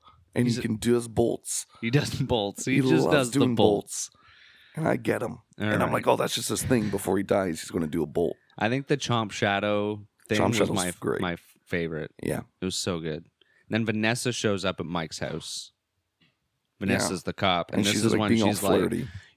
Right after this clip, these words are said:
Speaker 2: no. This
Speaker 1: Yeah.
Speaker 2: is when she's like, "You left the fucking door open, dumbass."
Speaker 1: No, at first she was being flirty 'cause Abby's there. And he's like, "Mike didn't tell me you had a daughter."
Speaker 2: Oh, there's another giveaway.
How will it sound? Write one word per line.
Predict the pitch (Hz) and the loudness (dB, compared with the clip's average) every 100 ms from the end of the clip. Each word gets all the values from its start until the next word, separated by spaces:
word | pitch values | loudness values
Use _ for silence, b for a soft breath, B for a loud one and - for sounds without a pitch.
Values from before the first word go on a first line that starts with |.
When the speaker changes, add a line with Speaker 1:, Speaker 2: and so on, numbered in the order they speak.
| _ - | _ -2
Speaker 2:
no. | 117 101 120 - - _ - | 0 0 -2 -6 -18 _ -4
This | 113 95 | 0 0
Speaker 1:
Yeah. | |
Speaker 2:
is | 113 | 0
when | 117 113 | -2 0
she's | 120 110 | 0 0
like, | 101 - | 0 2
"You | 123 | 2
left | 127 110 - | 2 0 -2
the | |
fucking | 95 - - 120 - 131 120 | -8 -2 4 4 4 -4 2
door | 127 156 143 | 4 6 4
open, | 98 - 87 - | 2 -2 -8 0
dumbass." | 92 92 90 98 117 | 0 2 0 0 2
Speaker 1:
No, | 123 | 2
at | - | 0
first | - 104 107 - | -2 0 0 -4
she | |
was | 76 76 | -8 -8
being | 55 | -10
flirty | - 60 60 - | -8 -4 -4 -6
'cause | - | -4
Abby's | 117 - - - - | -2 -2 -2 -6 -4
there. | - - - b b b | -4 -4 -8 b b b
And | - | -4
he's | 98 | -2
like, | 85 71 - B B | -2 -6 -12 B B
"Mike | 60 78 80 85 | -4 0 0 0
didn't | 143 165 | 0 2
tell | 165 120 | 2 0
me | 107 | 0
you | 101 | 0
had | |
a | 101 | -2
daughter." | 95 95 85 92 87 117 120 b b b b b _ _ _ _ _ - | -2 -2 -2 -4 -4 -6 -10 b b b b b _ _ _ _ _ -4
Speaker 2:
Oh, | 107 110 117 113 | 0 2 2 2
there's | 107 107 107 | 2 0 2
another | 113 107 107 | 0 0 0
giveaway. | 92 101 107 101 90 90 | 0 -2 0 0 0 -4